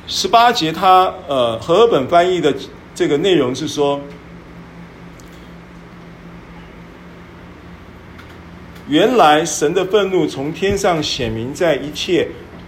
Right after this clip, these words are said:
不虔不义的人身上。神的愤怒显明在一切不虔不义的人身上的这句话，就会让你去看见，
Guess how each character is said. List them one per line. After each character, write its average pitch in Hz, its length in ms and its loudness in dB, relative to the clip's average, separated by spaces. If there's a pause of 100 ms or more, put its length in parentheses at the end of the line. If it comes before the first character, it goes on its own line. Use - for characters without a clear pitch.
不 208 300 2
虔 123 480 -4
不 131 240 -8
义 175 160 -4
的 120 120 0
人 107 300 -4
身 127 260 -8
上。 117 240 -4 (1500)
神 - 460 0
的 196 320 6
愤 220 340 4
怒 202 240 0
显 123 400 -4
明 131 300 -6
在 180 300 2
一 160 180 -8
切 190 400 -2 (1000)
不 254 220 0
虔 - 340 2 (160)
不 131 120 -6
义 190 180 -6
的 139 100 2
人 123 140 0
身 151 180 -4
上 147 100 -2
的 127 120 -4
这 175 160 -2
句 160 200 -6
话， 147 420 0 (500)
就 214 120 -2
会 196 140 4
让 208 260 4
你 127 140 -4
去 - 240 -14
看 170 300 -2
见， 151 280 0